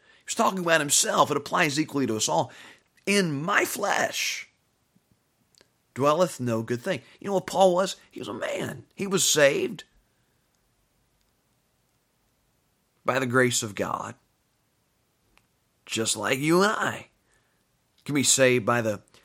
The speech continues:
grace of God. Elijah, Paul, greatly used of God. In-, incredible lives.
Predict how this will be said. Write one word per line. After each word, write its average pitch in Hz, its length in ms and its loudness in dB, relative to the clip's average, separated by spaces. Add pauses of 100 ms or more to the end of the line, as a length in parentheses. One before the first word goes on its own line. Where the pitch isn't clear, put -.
(280)
grace 117 320 0
of 87 140 -10
God. 117 320 2 (1400)
Elijah, 165 600 2 (180)
Paul, 160 460 -2 (100)
greatly 139 480 2
used 123 220 0
of 98 140 -12
God. 101 440 -6
In-, 151 240 -8
incredible 131 920 -6
lives. - 800 -8